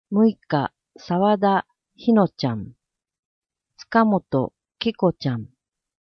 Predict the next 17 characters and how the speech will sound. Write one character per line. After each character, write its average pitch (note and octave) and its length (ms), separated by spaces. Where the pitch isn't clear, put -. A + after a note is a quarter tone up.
七 F3+ 280
日、 F#3+ 300
西 G3+ 440
美 D3+ 120
久 - 260
ち - 120
ゃ C3 40
ん。 A2 200
九 - 160
日、 F#3+ 340
村 G3 380
井 G3+ 320
壮 A#3 300
太 E3 200
く - 180
ん。 A#2 300
十 G#3 340